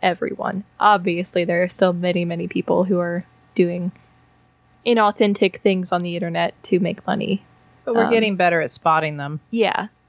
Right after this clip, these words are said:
Speaker 1: I, I think there was a brief period where I was watching YouTube when I was twelve, thirteen, and everyone that was popular on there was these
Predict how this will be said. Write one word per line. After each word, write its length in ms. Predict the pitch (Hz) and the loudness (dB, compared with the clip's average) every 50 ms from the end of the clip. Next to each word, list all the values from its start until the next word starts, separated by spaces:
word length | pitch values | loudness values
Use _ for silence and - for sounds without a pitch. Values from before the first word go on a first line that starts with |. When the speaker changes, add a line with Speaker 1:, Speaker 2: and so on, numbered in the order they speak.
| _ _ _ | _ _ _
Speaker 1:
I, 140 | - - - - | 0 0 2 2
I 120 | 202 214 | 0 0
think 220 | 226 247 240 247 233 | 2 2 0 2 2
there 100 | 233 226 | 2 2
was 120 | 220 214 | 2 2
a 60 | 208 | 0
brief 360 | 185 - 220 220 226 220 - | 0 0 0 0 0 -2 -4
period 500 | - - 214 196 190 185 185 185 185 185 | -4 -2 0 0 0 0 -2 -4 -4 -2
where 320 | 185 185 180 180 175 175 - - | -2 -2 -2 -2 -2 -2 0 2
I 180 | 185 196 196 | 2 4 4
was 160 | 196 190 196 | 2 0 0
watching 320 | 202 185 180 185 - 196 185 | 2 2 2 2 0 -2 0
YouTube 460 | 180 180 175 - 180 170 170 170 170 - - _ _ _ _ _ _ _ _ _ _ _ _ | 0 0 0 0 -2 -2 -2 -4 -8 -12 -18 _ _ _ _ _ _ _ _ _ _ _ _
when 160 | - 202 190 180 | 0 2 2 4
I 140 | 175 180 | 2 0
was 420 | 180 180 175 180 180 - - - - _ _ _ _ | 0 0 0 0 -2 -2 -4 -6 -8 _ _ _ _
twelve, 360 | - - 208 202 185 185 180 | -2 2 4 4 4 2 0
thirteen, 640 | - - 196 175 185 - - 190 180 175 175 180 185 - _ _ _ _ _ | 2 2 2 2 2 0 -2 -2 0 -2 -2 -4 -6 -6 _ _ _ _ _
and 120 | 202 - - _ - | -4 -4 -2 _ 2
everyone 440 | 220 220 202 190 208 196 196 196 | 2 4 4 4 2 4 2 2
that 80 | 190 180 | 0 0
was 100 | 190 185 | -2 0
popular 420 | - - 185 180 - 185 180 175 170 | 2 2 2 2 0 -2 -6 -6 -6
on 100 | 170 170 | -8 -10
there 240 | 170 170 170 170 170 | -10 -8 -10 -10 -8
was 400 | 180 175 175 175 175 - - - _ _ _ _ _ _ _ _ _ _ _ _ _ _ _ | -6 -6 -6 -6 -6 -8 -12 -16 _ _ _ _ _ _ _ _ _ _ _ _ _ _ _
these 220 | - 202 190 - | 4 4 4 4